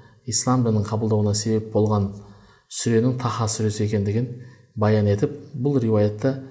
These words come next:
заиф деп те айтқан. Кейбіреулер жоқ, Омар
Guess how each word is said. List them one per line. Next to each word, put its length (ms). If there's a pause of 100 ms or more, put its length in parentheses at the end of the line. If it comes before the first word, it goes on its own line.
(220)
заиф 400
деп 160
те 140
айтқан. 260 (480)
Кейбіреулер 400
жоқ, 220 (440)
Омар 220